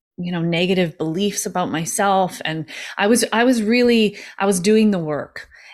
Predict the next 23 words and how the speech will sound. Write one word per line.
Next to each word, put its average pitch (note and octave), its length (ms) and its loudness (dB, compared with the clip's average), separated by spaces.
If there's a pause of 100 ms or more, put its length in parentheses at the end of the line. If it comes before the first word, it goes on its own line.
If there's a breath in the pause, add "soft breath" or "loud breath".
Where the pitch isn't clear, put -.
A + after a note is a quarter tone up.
(160 loud breath)
And F3 520 2 (100)
so F#3+ 260 2
at F#3 120 0
this B3+ 220 2
point A#3 460 0
in G3 120 -4
my F3+ 140 -2
life, F3 540 0
I, D#3+ 320 -2
I F3 80 -2
really G3 400 -2
realized G3 640 -2
that D#3+ 280 -6
nursing G3+ 800 -4 (180 loud breath)
in G3 100 -6
a F#3 60 -6
traditional F3+ 440 -6
sense, E3+ 240 -6
it - 80 -4
was F3 200 -4
not F3+ 220 -2
for E3 120 -12
me. D3+ 360 -8